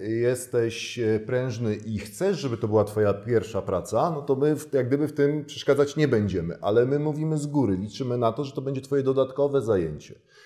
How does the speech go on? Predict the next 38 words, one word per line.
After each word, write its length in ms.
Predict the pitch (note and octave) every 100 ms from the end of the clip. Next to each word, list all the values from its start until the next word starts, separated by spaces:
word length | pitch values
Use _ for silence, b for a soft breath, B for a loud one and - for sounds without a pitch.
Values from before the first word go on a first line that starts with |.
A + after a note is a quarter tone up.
| b
Nie 180 | B2 C3
porzucaj 480 | D3 B2+ F#3 F3 C#3
dodatkowej 500 | B2 A#2 - G2+ F#2+
pracy. 300 | F#2 F#2 G2+
Nie 100 | B2
mówimy 300 | C#3 D#3+ D#3
jak 240 | B2 -
M 120 | B2
L 120 | A#2
M, 140 | A#2+ A2+
"Zostaniesz 520 | G#2+ - C3+ B2+ -
milionerem 640 | A#2+ B2+ B2+ B2+ B2 A#2+
w 60 | G#2+
trzy 220 | - A2+
tygodnie, 440 | B2 A#2+ A#2+ A2+
trzy 200 | G#2+ -
miesiące 400 | A#2+ A2+ B2 A2
czy 100 | G#2+
w 40 | G2+
trzy 200 | - G#2+
lata". 320 | F2 D2+ - - b b b b b -
Wręcz 340 | G#2 B2+ C#3+
przeciwnie, 500 | - D3+ F3 C3+ G#2
my 120 | G#2+
nawet, 460 | C3 C3 C3 B2+ -
e, 220 | B2+ - A2+ A#2 - A2+ A2+
e, 40 | A#2
w 120 | A2+
materiałach, 580 | A#2+ A#2+ B2+ C3+ B2 -
które 200 | B2 A2+
na 100 | A2+
nasz 200 | A2+ A2
temat 300 | A#2 A2+ A2
można 220 | A2+ G#2 A2
znaleźć 320 | A2+ G#2+ G#2+
w 20 |
sieci, 240 | A2+ -
mówimy, 480 | B2 C3 C#3+ G2+ E2